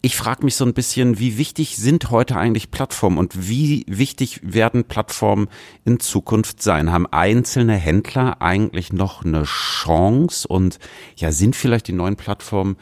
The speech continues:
so ein bisschen das, was die großen Warenhäuser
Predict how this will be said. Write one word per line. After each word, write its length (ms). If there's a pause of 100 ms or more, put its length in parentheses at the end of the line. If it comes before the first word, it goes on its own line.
so 160
ein 80
bisschen 360
das, 360 (380)
was 260
die 240 (160)
großen 600
Warenhäuser 1000